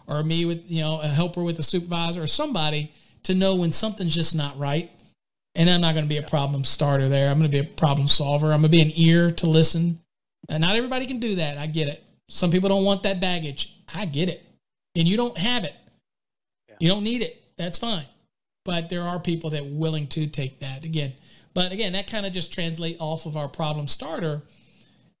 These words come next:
Speaker 1: to the most extreme would be somebody that does nothing but cause problems.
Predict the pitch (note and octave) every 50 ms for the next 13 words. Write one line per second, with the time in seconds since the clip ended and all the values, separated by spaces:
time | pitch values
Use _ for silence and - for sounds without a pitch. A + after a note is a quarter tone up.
0 | _ _ - - G3+ F3 G3+ G#3+ A#3 A#3 G#3+ - F#3+ E3 - - - - A#3 B3
1 | B3+ B3 B3 A#3 G3 F#3+ F3 F3+ F3+ F3 E3+ - - G3 F3+ F#3 F3+ F3 E3+ E3+
2 | E3+ D#3+ F3 E3 D3 D#3+ E3 E3+ F3 F3 - - F3 E3 E3+ E3 - - E3 D3+
3 | D3 D3 - - - D3 C3+ B2+ B2+ - - - - - - -